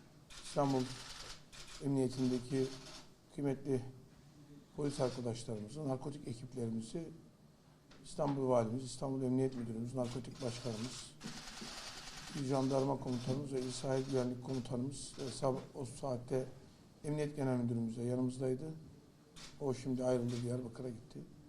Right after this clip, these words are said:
Ee, kahramanlarımızı yola çıkardık. Dokuz yüz personelimiz, hedef yüz yetmiş beş kişiydi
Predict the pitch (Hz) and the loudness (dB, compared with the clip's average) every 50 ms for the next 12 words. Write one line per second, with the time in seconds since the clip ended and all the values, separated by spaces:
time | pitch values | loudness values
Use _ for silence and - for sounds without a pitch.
0 | - - - - - - - - - - - - - - - - - - - - | -20 -20 -16 -16 -14 -14 -12 -14 -14 -16 -18 -20 -20 -20 -20 -20 -20 -20 -20 -12
1 | - - 127 117 113 113 113 113 - - - - - - - - - - - - | -6 -2 0 0 0 0 -2 -4 -6 -8 -12 -18 -20 -20 -20 -20 -20 -20 -20 -20
2 | - - - - 156 151 139 139 135 131 131 127 127 123 123 123 127 143 156 156 | -20 -16 -4 0 2 4 4 6 4 4 4 4 4 2 2 0 -2 -2 -2 0
3 | 135 135 139 127 - - - 127 113 110 135 143 - - - - - - - - | 2 4 4 2 0 -2 -4 -2 -4 -4 -4 -8 -12 -14 -18 -20 -20 -20 -20 -20
4 | - - - - - - - - - - - - - - - - - - - - | -20 -20 -20 -20 -18 -16 -16 -16 -14 -14 -14 -14 -14 -14 -14 -14 -14 -14 -16 -16
5 | - - - 156 139 - 175 147 156 135 120 - - - - - - - - - | -10 -2 0 0 0 0 -2 -2 -2 -2 -2 -4 -6 -10 -12 -14 -16 -18 -20 -20
6 | - - - - - - - 147 135 117 - 139 151 170 139 120 117 123 127 - | -20 -20 -20 -20 -12 -4 0 2 2 2 0 -2 -4 -2 -2 0 0 -2 -2 -4
7 | - - - - - - - - - - - - - - - - - - - - | -6 -10 -12 -14 -18 -20 -20 -20 -20 -20 -20 -20 -20 -20 -20 -20 -20 -20 -20 -20
8 | - - - - - - - - - - - - - - - - - - - - | -20 -20 -20 -20 -20 -20 -20 -20 -20 -20 -20 -20 -20 -20 -20 -20 -20 -20 -20 -20
9 | - - - - - - - - - - 139 147 156 156 151 156 - - - - | -20 -20 -20 -20 -20 -20 -20 -10 -2 2 2 4 4 4 2 0 -4 -10 -12 -14
10 | - - - - - - - - - - - - 156 147 131 139 147 143 - 139 | -18 -20 -20 -20 -20 -20 -20 -20 -20 -18 -8 -4 -2 0 0 0 0 0 -2 -4
11 | 120 - - 160 - - - - 120 - - 135 127 139 147 156 | -6 -4 -2 -2 -2 -2 -4 -6 -6 -6 -4 -4 -4 -4 -6 -8